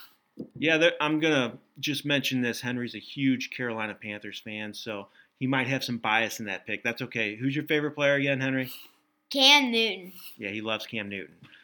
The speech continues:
Speaker 1: So that's his pick. My pick, I, I, I had K-,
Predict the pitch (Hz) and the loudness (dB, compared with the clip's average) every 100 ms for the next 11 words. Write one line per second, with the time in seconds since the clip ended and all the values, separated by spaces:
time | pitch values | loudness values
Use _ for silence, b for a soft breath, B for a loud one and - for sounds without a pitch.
0 | b - 143 139 147 175 190 185 - 185 | b 0 4 6 4 2 2 2 2 0
1 | 175 160 202 226 233 226 - 123 - 135 | 4 4 4 4 2 2 -4 -8 0 2
2 | 156 - 147 202 196 226 - - | 2 4 4 4 2 0 0 -6